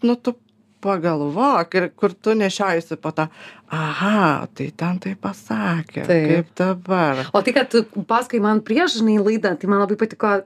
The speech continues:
Speaker 2: tavo tėvai, kurie tau sakė, nu, mane augino kaip visus.
Speaker 1: Nu taip, aš ne, nebuvau niekas kitas, ėjau su visais į mokyklą, ėjau į būrelius, į šokius,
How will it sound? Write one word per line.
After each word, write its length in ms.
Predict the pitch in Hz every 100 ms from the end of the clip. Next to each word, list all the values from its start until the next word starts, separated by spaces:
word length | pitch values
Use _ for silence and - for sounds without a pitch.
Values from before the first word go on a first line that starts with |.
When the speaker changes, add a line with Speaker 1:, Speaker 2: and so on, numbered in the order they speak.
| -
Speaker 2:
tavo 180 | 208 196
tėvai, 380 | 196 185 220 277
kurie 240 | - 196 190
tau 120 | 185
sakė, 460 | 175 202 202 190 185 - - - - - -
nu, 380 | 202 208 190 165
mane 540 | - 180 185 185 175 170 175 165 - 175
augino 480 | - 185 170 175 170 175
kaip 200 | - 196
visus. 380 | - - 185 -
Speaker 1:
Nu 140 | 190 175
taip, 320 | - 226 277
aš 200 | 254 233
ne, 180 | 220 196
nebuvau 500 | 208 180 175 180 185
niekas 400 | 190 175 170 180
kitas, 400 | - - 185 -
ėjau 260 | 156 170 220
su 140 | -
visais 340 | 170 180 214 -
į 80 |
mokyklą, 520 | 165 147 202 196 190 175
ėjau 220 | 185 202
į 120 | 196
būrelius, 520 | 165 180 170 185 185
į 80 | 190
šokius, 560 | - 185 185 185 185